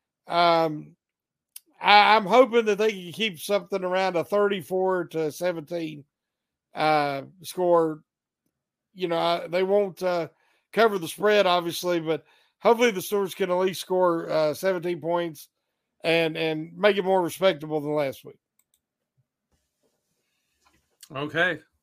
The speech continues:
Speaker 2: Last week, I ex-, I said I suspected the Steelers to be, to be hit pretty hard. That I was, I was saying we could see the Bills put up forty on them. They got to thirty-eight. I
Speaker 1: Yeah.
Speaker 2: had the Bill-, I had the Steelers scoring more than three <laughs> points.
Speaker 1: <laughs> Me too.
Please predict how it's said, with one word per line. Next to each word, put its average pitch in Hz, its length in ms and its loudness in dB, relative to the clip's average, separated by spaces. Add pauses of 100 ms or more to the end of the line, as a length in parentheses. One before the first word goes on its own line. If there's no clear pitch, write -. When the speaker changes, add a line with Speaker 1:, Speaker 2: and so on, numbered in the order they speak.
(420)
Speaker 2:
Last 214 380 6
week, 262 340 -2
I 190 220 2
ex-, - 260 -8
I 185 140 0
said 202 160 -2
I 190 160 4
suspected 196 440 -8
the 165 60 -8
Steelers 185 520 -6
to 180 60 -12
be, 160 520 -8
to 151 100 -12
be 151 220 -6 (120)
hit 196 220 -10
pretty 202 180 -4
hard. 165 280 2
That 147 160 -4
I 156 160 0
was, 151 160 -6
I 170 160 -2
was 143 120 -4
saying 160 280 -4
we 151 120 -2
could 151 200 -8
see 175 200 -8
the 143 220 -8 (440)
Bills 180 280 0
put 185 180 -4
up 151 140 -2
forty 190 400 -2
on 190 200 2
them. 202 120 -4
They 160 100 -4
got 156 200 0
to 147 80 -6
thirty-eight. 165 680 -2 (480)
I 143 120 2
Speaker 1:
Yeah. 156 100 4
Speaker 2:
had 165 120 2
the 151 80 -6
Bill-, 165 300 0
I 170 120 4
had 165 100 -2
the 160 60 -6
Steelers 175 360 -6
scoring 208 440 0
more 220 240 2
than 202 180 -4
three 214 260 -4
<laughs> - 40 -12
points. 220 640 -4
Speaker 1:
<laughs> 175 120 -8
Me 175 220 -8
too. 175 260 -4